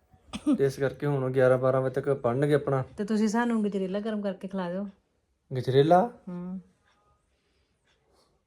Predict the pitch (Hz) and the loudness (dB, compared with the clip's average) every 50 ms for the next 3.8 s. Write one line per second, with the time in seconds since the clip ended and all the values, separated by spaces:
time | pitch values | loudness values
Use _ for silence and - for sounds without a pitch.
0 | _ _ _ _ _ _ _ _ - - 170 170 170 170 165 170 170 175 175 170 | _ _ _ _ _ _ _ _ -4 2 4 8 8 8 8 6 6 6 6 8
1 | 175 190 202 208 208 202 214 226 277 277 254 226 226 254 240 220 208 208 196 185 | 8 6 4 4 6 6 6 6 8 8 8 8 6 6 4 4 4 4 2 0
2 | 175 160 151 165 165 160 165 175 196 208 214 196 180 202 214 208 - 226 226 220 | -2 -6 -6 -6 -4 -4 -4 -4 -4 -4 -6 -6 -6 -6 -8 -8 -8 -8 -6 -6
3 | 208 196 190 175 165 160 147 143 - 175 180 214 226 240 254 | -6 -6 -8 -8 -10 -12 -14 -12 -14 -14 -12 -10 -10 -10 -10